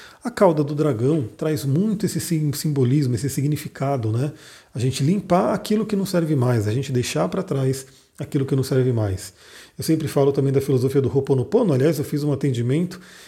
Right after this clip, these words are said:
e perguntei, né, se a pessoa conhecia o Ho'oponopono e ela falou que não, e eu fiquei surpreso, porque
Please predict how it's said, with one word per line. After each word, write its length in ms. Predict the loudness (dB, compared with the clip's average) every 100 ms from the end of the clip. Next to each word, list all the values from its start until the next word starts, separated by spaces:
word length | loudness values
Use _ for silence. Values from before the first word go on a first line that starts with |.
| -12
e 80 | -6
perguntei, 520 | 0 2 2 4 2 4
né, 180 | 0
se 240 | -2 -2 0
a 160 | 0
pessoa 300 | 0 -2 0
conhecia 440 | 0 2 0 0 2
o 80 | 2
Ho'oponopono 640 | 2 0 0 2 2 2
e 140 | 2
ela 180 | 2 0
falou 180 | 0 0
que 120 | 2
não, 340 | 4 4 4
e 60 | 2
eu 80 | 0
fiquei 280 | 0 -2 -2
surpreso, 560 | -4 -4 0 0 0
porque 440 | -4 -4 0 0